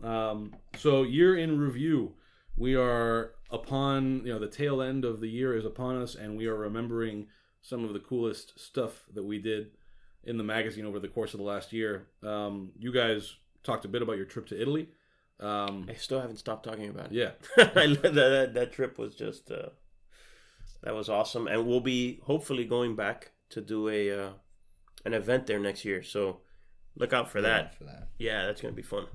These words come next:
Speaker 1: Very cool. Um, at the very beginning of the year, we ran a, uh, a short piece titled "Fidel Castro is Dead, Now What?" And the, um, basic idea of the story was Fidel Castro is dead, but that doesn't really mean that a whole lot else has changed. Coming on to the end of the year,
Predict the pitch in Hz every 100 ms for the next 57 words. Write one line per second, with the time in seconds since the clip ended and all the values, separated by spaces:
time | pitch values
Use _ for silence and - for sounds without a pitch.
0 | - 107 - 87 82 - - - - -
1 | 110 113 110 107 104 - 113 113 147 127
2 | 117 117 170 139 107 107 104 101 101 104
3 | 104 107 104 104 98 98 95 92 90 -
4 | 90 117 104 - 101 95 - - - -
5 | - - - 113 110 107 101 - - 110
6 | 117 117 120 117 - 110 104 101 90 113
7 | 107 98 - - 92 101 113 107 98 104
8 | - - 101 98 98 98 98 98 95 92
9 | 92 - - - 165 143 131 113 123 110
10 | - 117 113 107 101 - 104 104 92 -
11 | 95 90 101 101 98 98 - 98 95 92
12 | 95 92 98 95 90 95 92 95 101 -
13 | 123 120 117 - _ - - - - -
14 | - - 117 110 107 104 101 101 95 95
15 | 110 110 107